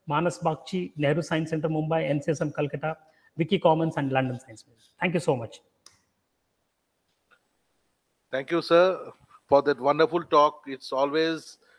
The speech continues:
Speaker 2: nice to hear from you, and today also we were enlightened by your talk. Uh, you showed the power of community building,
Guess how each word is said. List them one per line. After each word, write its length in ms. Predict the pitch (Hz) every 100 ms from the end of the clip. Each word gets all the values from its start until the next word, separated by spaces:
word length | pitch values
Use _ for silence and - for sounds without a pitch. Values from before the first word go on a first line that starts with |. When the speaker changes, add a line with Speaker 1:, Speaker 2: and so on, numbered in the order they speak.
| _ _ -
Speaker 2:
nice 340 | 131 156 -
to 120 | 170
hear 240 | 143 143 156
from 300 | 151 147 147
you, 320 | 147 165 165
and 200 | 143 143
today 280 | 143 143 151
also 340 | 139 135 160
we 160 | 143 143
were 320 | 143 135 117 _ _ _ -
enlightened 600 | 135 147 156 156 165 147 - -
by 160 | 113 127
your 160 | 135
talk. 400 | - 139 139 143 - _ - _ _ _ 117
Uh, 560 | 123 131 131 131 127
you 140 | 127 139
showed 400 | - 160 170 151
the 120 | 160
power 340 | - 151 160
of 140 | 160 147 - _
community 420 | - 147 160 156 147
building, 640 | 147 147 160 156 151